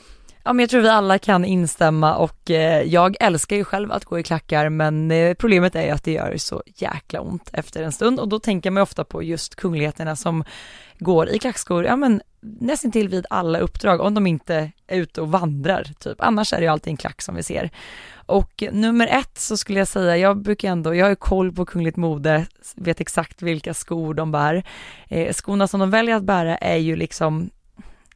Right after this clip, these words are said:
lite exklusivare ofta, eh, kanske inte det här plastiga, det blir inte lika varmt om fötterna.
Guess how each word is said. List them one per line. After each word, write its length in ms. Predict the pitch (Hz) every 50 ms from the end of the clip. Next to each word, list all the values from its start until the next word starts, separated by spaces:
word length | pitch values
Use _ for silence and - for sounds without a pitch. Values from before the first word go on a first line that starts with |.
| _ - - - -
lite 300 | 185 185 185 - - -
exklusivare 720 | - 165 - - - - 190 175 - 196 190 190 190 190
ofta, 460 | 190 180 - - - 170 180 226 -
eh, 420 | - - 180 175 175 175 175 175 170
kanske 500 | - - 180 175 156 - 180 170 170 170
inte 320 | - - - 175 170 - 170
det 80 | 170
här 200 | 160 160 165 165
plastiga, 800 | - - - - 185 - - - - - - 180 156 175 180 185
det 100 | 175 180
blir 140 | 175 175 175
inte 140 | 170 160 175
lika 260 | 175 170 - 175 170
varmt 400 | 156 175 175 175 180 180 170 -
om 120 | 185 170
fötterna. 600 | - - 180 - - _ - 175 165 165 165 170